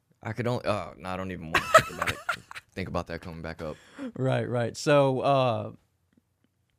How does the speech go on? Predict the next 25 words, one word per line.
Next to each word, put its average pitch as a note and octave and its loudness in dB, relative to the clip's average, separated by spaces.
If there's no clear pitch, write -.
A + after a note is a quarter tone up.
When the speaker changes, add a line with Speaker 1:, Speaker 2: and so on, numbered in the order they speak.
Speaker 2:
we're C3 0
gonna C3+ 4
revisit D3+ 4
those C3+ 4
old C3 2
spotlights. B2 4
We're B2 -4
gonna A#2+ 0
check C3+ 2
up C#3 2
on C3 4
our B2 4
old B2 4
cheese C#3+ 2
god. C3 4
We're B2+ 2
gonna B2 2
check C3+ 2
up C#3 2
on, B2+ 4
on C3+ 2
old C3 4
Speaker 1:
<laughs> - -6
Speaker 2:
Doctor C#3 6
Parkenstein, C#3+ 0